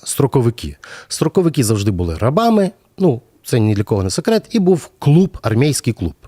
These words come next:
Це окремо прапорщики, окремо офіцери, окремо вищі офіцери.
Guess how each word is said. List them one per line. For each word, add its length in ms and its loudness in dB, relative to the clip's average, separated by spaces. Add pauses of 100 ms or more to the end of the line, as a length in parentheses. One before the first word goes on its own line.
(540)
Це 180 -2
окремо 420 0
прапорщики, 720 0
окремо 360 0
офіцери, 560 0
окремо 400 0
вищі 340 2
офіцери. 400 -2